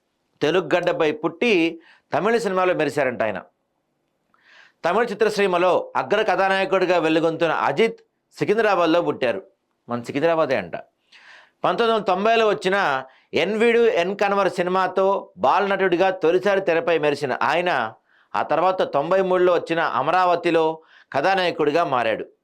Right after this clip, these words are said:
ఆ వెంటనే ప్రేమ పుస్తకం చిత్రం ద్వారా హీరోగా తెలుగు చిత్రసీమకు పరిచయం అయ్యాడు.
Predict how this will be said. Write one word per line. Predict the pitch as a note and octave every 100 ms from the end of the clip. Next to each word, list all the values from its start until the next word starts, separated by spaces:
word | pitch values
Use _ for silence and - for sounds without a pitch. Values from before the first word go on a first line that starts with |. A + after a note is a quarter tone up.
| _ _ A2+
ఆ |
వెంటనే | B2+ D3 E3 F#3+ G3+
ప్రేమ | G3 D#3 F#3+
పుస్తకం | G#3 G3 G3
చిత్రం | E3+ D#3 E3+ D3+
ద్వారా | D3+ F3
హీరోగా | C#3+ A2 E3 F#3 F3 E3+ E3 - _ - - _ _
తెలుగు | E3+ F#3+ G#3+
చిత్రసీమకు | F#3+ F#3 E3+ F3
పరిచయం | D3 C3+ C3+
అయ్యాడు. | A#2+ A2+